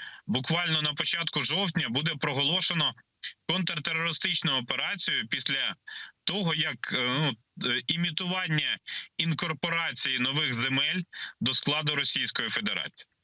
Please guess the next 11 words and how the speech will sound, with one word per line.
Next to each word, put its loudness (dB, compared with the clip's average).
Як 2
змінить 0
мобілізація? 0
Мобілізація 2
будемо, 2
е, 2
буде 2
змінювати 0
Російську 0
Федерацію, 0
е, 2